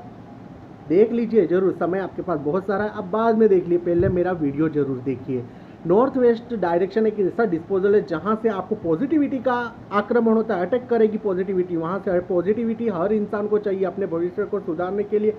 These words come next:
एक तो यह विचार, विचार सबसे ज़्यादा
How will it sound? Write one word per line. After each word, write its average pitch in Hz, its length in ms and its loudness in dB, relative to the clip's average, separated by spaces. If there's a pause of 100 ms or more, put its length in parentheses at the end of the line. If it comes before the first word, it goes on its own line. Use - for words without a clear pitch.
(380)
एक 196 180 2
तो 220 60 8
यह 196 220 6
विचार, 160 440 0
विचार 214 440 -2
सबसे 226 400 -6
ज़्यादा 180 280 -2